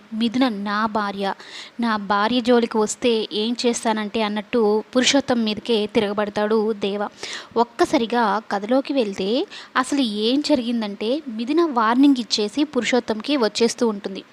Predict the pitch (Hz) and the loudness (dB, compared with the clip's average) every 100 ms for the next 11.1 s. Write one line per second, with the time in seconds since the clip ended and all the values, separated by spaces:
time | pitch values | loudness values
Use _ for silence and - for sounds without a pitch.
0 | - 277 277 - 269 240 226 247 214 220 | -4 2 2 2 0 2 2 2 0 0
1 | 214 - 208 262 226 208 247 220 226 226 | 0 0 -2 0 -2 0 0 2 2 2
2 | 220 220 208 220 202 202 226 208 - 214 | 0 -2 -2 0 0 0 -2 -2 -2 -2
3 | - 214 208 220 - 254 320 294 226 - | -2 -2 -2 -4 0 4 6 4 2 -8
4 | - - 240 - 233 214 202 196 - - | -12 -4 -2 2 2 2 -2 -6 -10 -14
5 | - - 254 262 320 302 285 262 247 269 | -16 2 4 4 2 4 4 4 4 4
6 | - 247 269 262 254 233 226 214 247 262 | 2 0 2 2 0 -2 -2 -2 0 -2
7 | - 269 - - - 294 247 220 208 233 | 0 0 -2 -4 2 4 4 4 4 6
8 | 247 247 208 208 208 - 247 220 202 202 | 4 2 0 -4 -2 0 2 2 2 0
9 | 202 196 226 196 202 196 196 190 185 - | -4 2 2 4 0 -4 -4 -6 -6 -8
10 | - - - - 226 226 233 233 254 220 | -12 -18 -8 -2 0 2 2 2 0 2
11 | 226 | 2